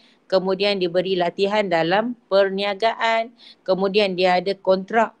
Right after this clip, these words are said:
ah, ataupun dia bagi kotak atau biasanya, ataupun tak, tak perlu kamu ingat ketiga ni, memberi lesen kepada Bumi Putra, ah, kan, perniagaan milik Bumi Putra. So dah betul dah kat situ. Memberi lesen kepada, ah, perniagaan milik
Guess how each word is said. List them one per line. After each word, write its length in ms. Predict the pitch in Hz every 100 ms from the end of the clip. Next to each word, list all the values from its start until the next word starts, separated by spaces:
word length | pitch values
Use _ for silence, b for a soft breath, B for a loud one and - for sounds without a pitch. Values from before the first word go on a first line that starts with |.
| _
ah, 320 | 160 175 175 175
ataupun 320 | - 190 202
dia 80 | 190
bagi 240 | 180 185
kotak 480 | 196 220 226 240 190 175
atau 100 | 190
biasanya, 320 | 202 220 196 180
ataupun 500 | 214 220 240 226 226
tak, 300 | 208 208 -
tak 160 | - -
perlu 180 | 247 247
kamu 300 | 233 240 240
ingat 180 | 247 247
ketiga 400 | 233 240 220 247
ni, 160 | 202 160 B B B
memberi 560 | 202 220 226 247 294 254
lesen 560 | 262 269 269 220 175
kepada 400 | 190 202 214 226
Bumi 320 | 233 214 220 220
Putra, 640 | - - 208 170 151 156
ah, 140 | 170 165
kan, 300 | 202 165 170
perniagaan 600 | 180 196 190 208 214 208
milik 260 | 202 220 208
Bumi 180 | 202 208
Putra. 480 | 208 226 190 151 - _
So 240 | - 196 190
dah 220 | 185 165
betul 340 | 165 - 170
dah 140 | 156 151
kat 160 | 160
situ. 240 | - - 139 _ b b -
Memberi 320 | 180 175 190
lesen 480 | 180 196 214 220 196
kepada, 760 | 196 185 180 202 202 208 208 202
ah, 220 | 170 170
perniagaan 640 | 165 190 185 180 196 196 190
milik 240 | 180 196